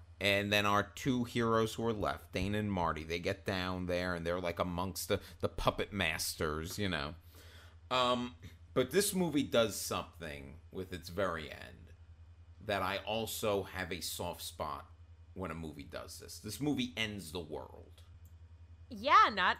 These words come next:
Speaker 2: not a whole lot of films have the cojones to do that.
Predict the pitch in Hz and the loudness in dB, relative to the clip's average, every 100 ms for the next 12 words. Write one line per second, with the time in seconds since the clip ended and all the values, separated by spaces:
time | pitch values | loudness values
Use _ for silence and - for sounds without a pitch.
0 | 202 180 190 202 240 247 262 285 311 320 | -2 -2 0 -2 -2 -2 -2 -2 0 0
1 | 330 - - 233 240 262 269 240 262 269 | -2 -10 0 0 0 -2 0 2 2 2
2 | 277 269 294 240 339 208 139 | 0 -2 -8 -6 -6 -6 -6